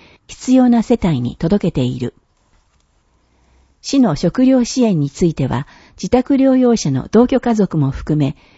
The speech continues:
必要な人数分を一人につき三日分配布している。パルスオキシメーターは、県からの貸与品を世帯に一つ届けている。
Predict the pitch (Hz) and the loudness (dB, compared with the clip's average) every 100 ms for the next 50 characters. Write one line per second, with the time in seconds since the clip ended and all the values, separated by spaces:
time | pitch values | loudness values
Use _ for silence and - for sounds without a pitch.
0 | _ - - 254 269 254 233 226 233 233 | _ -20 -4 2 4 4 4 4 4 4
1 | 208 208 190 190 180 160 - _ _ - | 4 0 2 2 2 0 -4 _ _ -4
2 | - 269 220 143 - - 139 - _ - | 2 2 4 0 -4 -8 -8 -8 _ -2
3 | 151 - 233 226 214 196 - 190 190 180 | -2 -2 -4 0 2 0 -2 -4 -2 -2
4 | 156 - 143 139 131 - _ _ _ _ | -4 -4 -6 -4 -6 -10 _ _ _ _
5 | _ _ _ _ _ _ _ _ _ _ | _ _ _ _ _ _ _ _ _ _
6 | _ - 233 277 277 254 - 254 233 226 | _ -2 0 2 2 2 0 2 2 2
7 | - 160 135 120 - _ _ - 247 269 | -2 -2 -2 -4 -8 _ _ 0 4 4
8 | 196 160 135 135 185 220 226 202 - 185 | 2 0 0 0 0 4 4 2 2 2
9 | 170 147 - - 233 180 143 139 - 220 | 2 0 -2 0 2 2 0 -2 -2 -2
10 | - 143 175 156 - 135 131 123 | -2 0 0 0 -4 -4 -4 -6